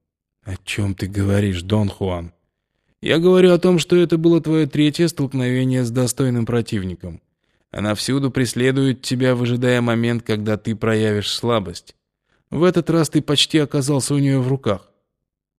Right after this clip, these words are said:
На меня нахлынуло раздражение. Я обвинил его в том, что он подвергает меня бессмысленной опасности. Я сказал, что он ведёт жестокую игру.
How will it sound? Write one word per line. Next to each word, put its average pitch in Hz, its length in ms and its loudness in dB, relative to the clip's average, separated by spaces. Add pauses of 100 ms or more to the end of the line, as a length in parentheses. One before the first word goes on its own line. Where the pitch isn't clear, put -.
(580)
На 110 160 -6
меня 139 320 0
нахлынуло 123 640 -2
раздражение. 101 720 -4 (720)
Я 165 180 2
обвинил 160 400 4
его 143 160 4
в 127 60 -4
том, 151 180 0
что 151 140 -4
он 139 100 0
подвергает 143 640 2
меня 143 200 2
бессмысленной 143 880 0
опасности. 120 640 -4 (380)
Я 131 180 0
сказал, 139 360 0
что - 180 -2
он 139 100 2
ведёт 139 260 2
жестокую 147 640 0
игру. 131 320 0